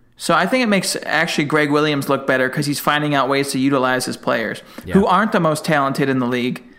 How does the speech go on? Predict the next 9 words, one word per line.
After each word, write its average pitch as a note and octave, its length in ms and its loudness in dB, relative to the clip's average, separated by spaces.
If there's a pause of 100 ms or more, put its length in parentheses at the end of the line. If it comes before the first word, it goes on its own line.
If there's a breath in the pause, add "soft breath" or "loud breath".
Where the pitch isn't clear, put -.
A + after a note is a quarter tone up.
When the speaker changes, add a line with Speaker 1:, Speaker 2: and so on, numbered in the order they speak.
(140 loud breath)
Speaker 2:
No. A#2 140 -8
Speaker 1:
but D#3 580 -2
he's C#3+ 220 -2
running D#3 260 2
certain D3 480 -2 (340 loud breath)
schemes E3 480 0
and D3 100 0
packages C#3 580 0
to B2+ 400 -4